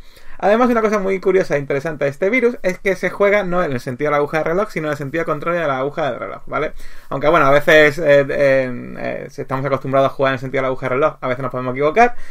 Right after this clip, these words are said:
pero este juego está diseñado para jugarlo en el sentido contrario a la aguja de reloj, ¿vale? Bueno, ¿y cómo se juega? Muy sencillo, tú coges tus, tú, eh, tú coges tus cartas y lo dicho, o juegas una carta y robas hasta quedarte con tres, o barajas el número que quieras y robas, eh, hasta quedarte con tres.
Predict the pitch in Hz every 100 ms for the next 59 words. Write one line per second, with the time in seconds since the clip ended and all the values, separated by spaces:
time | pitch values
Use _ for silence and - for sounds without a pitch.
0 | - - 151 165 175 160 165 151 143 143
1 | 143 190 226 180 - 143 165 185 180 139
2 | 131 147 156 151 139 165 180 135 143 -
3 | 143 - - - - 139 - - - -
4 | - - 175 226 220 202 131 123 - -
5 | - - - - - - 160 160 139 127
6 | 139 156 156 170 - 170 185 170 160 151
7 | 151 156 160 240 254 254 254 - 135 131
8 | - 123 - 147 143 156 156 180 143 -
9 | - 127 131 143 135 _ 131 127 147 156
10 | 160 233 262 - - - - - 190 247
11 | - _ 160 170 151 139 127 143 156 151
12 | 165 208 214 147 139 160 147 139 135 -
13 | 151 131 135 123 143 143 113 - - -